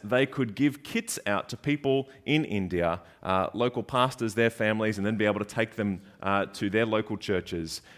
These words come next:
Th-, this felt storyline tells the story that Paul is telling here. I-, it's the story of the Old Testament leading towards Jesus. And yes, Paul skipped over, you know, he hasn't given all the details. He skipped over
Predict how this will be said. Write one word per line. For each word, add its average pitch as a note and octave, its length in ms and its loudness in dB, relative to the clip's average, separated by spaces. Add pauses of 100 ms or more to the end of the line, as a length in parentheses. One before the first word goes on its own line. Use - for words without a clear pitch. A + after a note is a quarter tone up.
Th-, - 160 -2
this C#3 200 -2
felt E3 500 0 (240)
storyline G2+ 1000 0 (460)
tells D3+ 320 4
the C#3 100 0
story C3 560 2
that G#2 300 0
Paul C#3 340 2
is - 180 -4
telling G#2 360 -2
here. F2+ 260 -8 (720)
I-, B2 40 0
it's C#3+ 280 0
the C#3 100 -2
story E3 540 2
of B2+ 220 0
the C3 160 0
Old D#3 320 0
Testament - 640 -8 (200)
leading D#3 400 2
towards D3 500 -2
Jesus. - 760 -6 (300)
And C#3+ 100 4
yes, F3 160 4
Paul F#3+ 260 6
skipped - 320 2
over, C#3 280 6
you B2 80 2
know, A2+ 80 2
he A#2+ 60 2
hasn't C3 180 -2
given G2 140 -4
all A2 220 0
the F#2 60 -2
details. E2+ 380 -2
He A2+ 60 0
skipped - 280 -4
over G#2 180 2